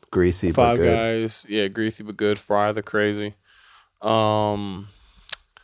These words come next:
Speaker 2: I don't know what, what other burger spots are there. I don't know, but anyway, so Shake Shack is the best burger when it comes
Speaker 1: Fat
Speaker 2: to chick-,
Speaker 1: Burger.
Speaker 2: like,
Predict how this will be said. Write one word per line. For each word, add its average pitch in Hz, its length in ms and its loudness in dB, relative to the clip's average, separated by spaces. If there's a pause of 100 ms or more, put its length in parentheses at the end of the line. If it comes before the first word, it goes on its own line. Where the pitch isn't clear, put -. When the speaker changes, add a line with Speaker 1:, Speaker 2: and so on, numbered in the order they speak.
(400)
Speaker 2:
I 120 120 4
don't 123 200 0
know 113 320 2
what, 110 720 -2
what 113 320 -6
other 107 140 -2
burger 95 260 -4
spots 90 320 -6
are 80 80 -10
there. 78 120 -6
I 123 100 4
don't 123 100 2
know, 101 220 0
but 107 180 0
anyway, 117 240 4
so 110 160 -2
Shake 151 240 2
Shack 139 140 2
is 120 80 -2
the 117 40 -8
best 117 320 0
burger 104 440 0 (420)
when 120 140 0
it - 40 -2
comes 127 140 2
Speaker 1:
Fat 98 180 2
Speaker 2:
to 95 100 -2
chick-, 101 140 4
Speaker 1:
Burger. 98 160 2
Speaker 2:
like, 113 300 2